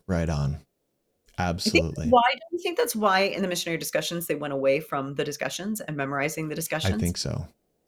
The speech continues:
Speaker 1: I think
Speaker 2: Yeah.
Speaker 1: so. No more Mister Brown, right?
Speaker 2: Mm.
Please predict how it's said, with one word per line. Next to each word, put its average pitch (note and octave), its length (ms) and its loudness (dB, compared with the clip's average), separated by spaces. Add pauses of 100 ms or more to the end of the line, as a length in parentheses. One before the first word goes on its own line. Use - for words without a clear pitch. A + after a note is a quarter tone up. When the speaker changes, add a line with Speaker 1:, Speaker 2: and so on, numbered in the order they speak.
Speaker 1:
I F#2 100 0
think E2+ 180 0
Speaker 2:
Yeah. C3+ 80 2
Speaker 1:
so. D#2 180 -4 (140)
No A2 180 8
more A2 180 6
Mister G#2 300 4
Brown, F#2 520 4 (440)
right? F#2 240 2
Speaker 2:
Mm. C#3 920 4